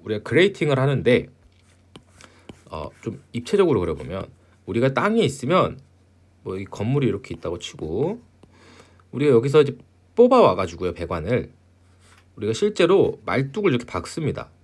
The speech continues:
떵떵떵떵 하고 박아가지고 여기 이렇게 홀을 만들어요, 구멍을.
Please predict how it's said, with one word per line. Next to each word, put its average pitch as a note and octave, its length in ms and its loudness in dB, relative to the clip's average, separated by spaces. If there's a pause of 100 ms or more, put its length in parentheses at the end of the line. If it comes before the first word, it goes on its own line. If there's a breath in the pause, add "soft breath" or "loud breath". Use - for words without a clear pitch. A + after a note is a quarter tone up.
(180)
떵떵떵떵 F3+ 640 0
하고 E3 160 2
박아가지고 G2+ 760 -4 (320 loud breath)
여기 A2+ 200 -4
이렇게 A2+ 580 2
홀을 G#3+ 400 4
만들어요, D2 460 -2
구멍을. D#2 480 -10